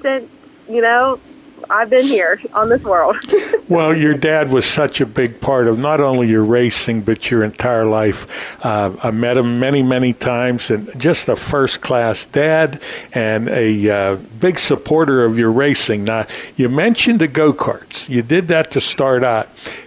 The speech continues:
Speaker 2: Then did you just jump right from the go-karts into the Rush Modifieds?
Speaker 1: Yes, I did. Yeah, we,
Speaker 2: Wow.
Speaker 1: um, Jerry Schaefer took the chance on me and put me into one of the, his Rush Modifieds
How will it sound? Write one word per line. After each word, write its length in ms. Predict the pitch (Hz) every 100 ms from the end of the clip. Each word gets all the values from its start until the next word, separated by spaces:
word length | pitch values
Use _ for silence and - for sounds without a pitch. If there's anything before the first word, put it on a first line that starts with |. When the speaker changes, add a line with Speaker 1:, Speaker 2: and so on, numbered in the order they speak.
| -
Speaker 2:
Then 240 | 147 151 139
did 260 | 135 -
you 140 | 220 233
just 340 | 233 202 -
jump 320 | 196 180 180
right 260 | 165 175 233
from 260 | - 185
the 100 | 151
go-karts 720 | 127 147 185 - 190 208 - 156
into 160 | 143 123
the 100 | 117
Rush 280 | 127 -
Modifieds? 720 | 117 101 143 - 214 277 - - - - - _ _ _ _ _ _ - - - -
Speaker 1:
Yes, 320 | - 208 220 233
I 180 | 220
did. 300 | 214 185 156
Yeah, 400 | 190 190 175 175
we, 260 | 190 208 220
Speaker 2:
Wow. 380 | 220 135 113 - -
Speaker 1:
um, 300 | 196 185 196
Jerry 300 | 208 233 247
Schaefer 420 | 240 247 254 254
took 240 | 277 240
the 300 | 226 226 220 - _ -
chance 320 | 233 214 247 269
on 240 | 254 254
me 320 | 262 277 302 -
and 640 | 196 196 202 196 196 196 -
put 180 | 214 226
me 160 | 220
into 260 | 214 214 214
one 220 | 214 208
of 100 | 208
the, 280 | 202 196 196
his 220 | 220 208 202
Rush 240 | 196 196
Modifieds 560 | 190 190 196 214 220